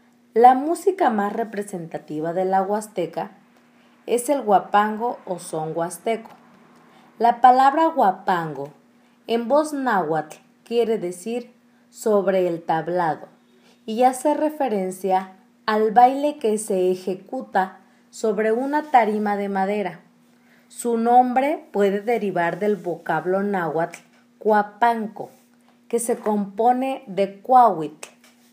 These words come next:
leño o madero, y pan, en él o sobre él, y co, lugar. Su nombre también podría derivar del canto flamenco,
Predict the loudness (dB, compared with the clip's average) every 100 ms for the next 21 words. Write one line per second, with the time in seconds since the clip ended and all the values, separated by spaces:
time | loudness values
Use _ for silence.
0 | _ -2 0 0 -2 -6 -8 -10 -4 -2
1 | -2 -4 -4 -4 -8 -16 _ _ _ _
2 | _ _ -6 -6 -4 0 0 -2 -10 -20
3 | _ _ _ _ -4 -2 0 2 0 -4
4 | -14 _ -6 -6 -6 -6 -6 -4 -2 -2
5 | -6 -16 _ _ _ _ _ -8 -8 -10
6 | -2 2 2 0 -12 _ _ -10 -6 -6
7 | -2 -4 -4 -10 _ _ _ _ _ _
8 | _ _ -10 -6 -2 2 4 2 -2 -4
9 | -8 0 4 4 2 -2 -4 2 2 2
10 | 0 0 0 -4 0 2 0 -2 -4 -2
11 | -2 -2 -2 -2 -6 -6 -4 -2 -2 -2
12 | -4 -4 -6 -8 -12